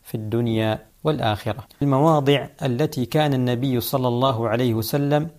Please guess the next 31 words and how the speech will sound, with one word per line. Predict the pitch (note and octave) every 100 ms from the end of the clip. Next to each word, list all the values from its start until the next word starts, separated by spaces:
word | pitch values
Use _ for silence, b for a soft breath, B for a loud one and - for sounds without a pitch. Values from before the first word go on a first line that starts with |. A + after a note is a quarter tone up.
| _
يحرص | B2+ E3 - D3+ D#3 -
على | D3+ D3+ A#2+ D3 C#3+
قراءة | C3 B2+ C3+ D3 C3+ A#2+ A#2
هذه | D3 D3 A2+
السورة | A#2 - C#3+ C#3+ C#3+ C#3 C#3+ D3 D3
فيها: | - A#2 G#2+ G2+ - _ -
الموضع | C3+ F#3+ C#3 A#2
الأول | B2 D3 C#3+ D3 E3 -
في | - B2+
الركعة | B2+ E3 B2 B2 -
الأولى | A#2+ C#3 C#3+ C3 C3 C3+ - -
من | C3 C3
صلاة | - A#2+ A#2 C3 B2 C#3
العيد، | B2+ B2 G#2 A#2 A2+ - _ _ C3
الموضع | A2+ A#2+ A#2
الثاني | G#2+ - C3 B2+ B2 B2+
في | - B2
الركعة | A#2+ B2+ B2+ A2+ A2
الأولى | A2 A#2 B2 B2 B2 A#2+ C3+
من | A#2
صلاة | A2 A2+ G#2+ A#2 A#2+ -
الجمعة. | A#2+ - A2 A2+ B2+ A2+ F#2 - -
دليل | A#2+ A#2+ A#2+ A2+
ذلك | C#3 D#3 E3 - _ -
ما | D#3+
ثبت | D#3 C#3+ C3+ B2+
من | A#2 A#2
حديث | B2 A#2+ B2
النعمان | A#2 A2 A2 A#2+ A#2
بن | G#2+
بشير | G#2 G#2+ - B2 A2+ A2